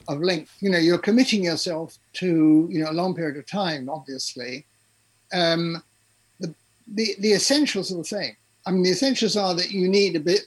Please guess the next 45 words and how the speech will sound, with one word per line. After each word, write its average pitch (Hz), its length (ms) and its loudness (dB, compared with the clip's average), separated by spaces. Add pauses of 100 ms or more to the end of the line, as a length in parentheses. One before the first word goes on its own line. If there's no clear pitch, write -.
beginning, 156 320 2
middle, 147 220 -2
and 156 80 -8
end. 147 240 -4
You 180 100 0
need, 180 300 2
you, 185 240 -6
you 175 80 -4
know, 165 220 -4 (180)
you 190 120 -4
need 202 180 2
a 160 60 0
shape. 185 380 -2 (400)
You 175 140 0
need 214 180 2
to 190 140 -6
know 175 440 2 (440)
at 196 100 -4
least 247 380 0
roughly 160 720 -6 (720)
what 190 260 -6
you're 175 80 -6
going 175 200 -4
to 175 140 -2
do. 147 100 -8
I 139 140 -12
mean, 226 160 4
even, 226 440 2 (120)
even 254 240 4
if 220 120 2
you're 190 400 0
the 175 180 -4 (180)
kind 190 240 -4
of 160 140 -6 (400)
writer 180 560 0
that 165 220 -4
doesn't 190 360 -4
really 175 480 2
plot 190 180 -4
everything 156 360 -4
out, 156 240 -6 (460)
you've 180 140 2
got 220 100 4
to 208 60 2
have 185 340 -2